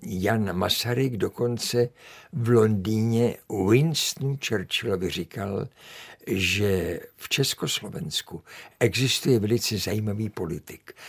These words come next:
František Přeučil, který bojuje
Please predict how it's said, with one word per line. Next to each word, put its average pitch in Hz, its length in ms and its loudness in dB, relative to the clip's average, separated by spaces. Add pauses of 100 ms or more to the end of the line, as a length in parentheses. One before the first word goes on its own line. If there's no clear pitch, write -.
(100)
František 110 1000 -4
Přeučil, - 720 -8 (360)
který 107 300 0
bojuje 98 500 0